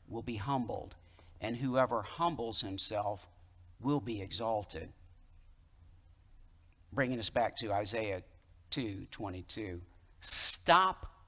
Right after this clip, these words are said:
trusting in mere humans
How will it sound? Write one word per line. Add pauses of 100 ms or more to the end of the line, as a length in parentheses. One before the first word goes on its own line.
(160)
trusting (180)
in
mere
humans